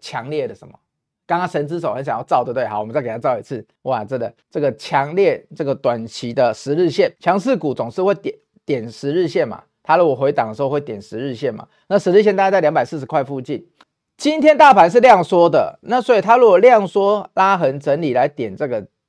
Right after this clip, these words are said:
短线的均线的话，大概十日，因为强势股要点强支撑嘛。那来点这里的话，哎，同学，你可以参考一下哦。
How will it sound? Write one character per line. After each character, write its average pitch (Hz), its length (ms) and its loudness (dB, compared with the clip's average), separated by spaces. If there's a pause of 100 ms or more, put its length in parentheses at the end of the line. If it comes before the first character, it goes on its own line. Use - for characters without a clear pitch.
(580)
短 127 240 -4
线 175 200 -4
的 127 80 -6
均 139 260 -8
线 139 180 -4
的 104 80 -10
话， 117 160 -2
大 123 120 -4
概 120 100 -2
十 101 240 -14
日， 113 300 -12
因 - 80 -10
为 165 60 -2
强 143 160 -6
势 160 140 -10
股 107 200 -8
要 135 100 0
点 101 200 -12
强 104 220 -16
支 110 160 -16
撑 101 200 -12
嘛。 95 120 -14 (400)
那 160 120 -2
来 160 120 4
点 156 240 -6
这 180 120 -8
里 143 80 -4
的 120 80 -10
话， 143 140 -4
哎， 170 180 -10
同 147 160 -12
学， 147 140 -6
你 113 100 -16
可 170 100 -8
以 143 80 -6
参 156 240 -14
考 95 240 -12
一 - 20 -12
下 127 240 -6
哦。 98 220 -12